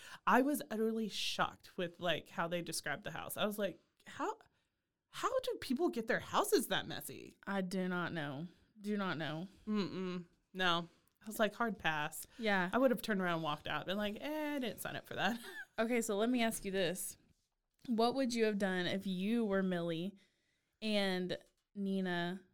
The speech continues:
Speaker 2: had turned out to be a, a cuckoo bird? What would you have done?
Speaker 1: Like, are we talking about in the very beginning of the book or, like, halfway through, like, the first part?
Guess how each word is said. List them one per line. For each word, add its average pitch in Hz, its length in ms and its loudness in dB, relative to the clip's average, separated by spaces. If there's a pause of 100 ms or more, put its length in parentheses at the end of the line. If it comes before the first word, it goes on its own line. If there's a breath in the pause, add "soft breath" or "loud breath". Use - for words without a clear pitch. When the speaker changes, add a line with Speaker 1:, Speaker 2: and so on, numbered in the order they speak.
(460)
Speaker 2:
had 208 200 -6
turned 196 240 -2
out 175 180 -2
to 196 80 -8
be 175 460 -4
a, 175 280 -2
a 196 40 -2
cuckoo 220 360 0
bird? 160 440 -4 (840)
What 220 180 4
would 214 120 4
you 214 60 6
have 185 100 0
done? 165 300 -2 (320)
Speaker 1:
Like, 233 280 6 (240)
are 226 120 6
we 208 120 4
talking 208 440 -2
about 185 260 -2
in 190 100 -2
the 185 80 0
very 175 260 -2
beginning 175 420 0
of 294 120 -2
the 339 80 -2
book 359 340 -2
or, 202 180 2
like, 175 280 2 (120)
halfway 185 520 0
through, 180 240 -2
like, 170 240 0
the 170 80 0
first 170 300 -4
part? 143 320 -2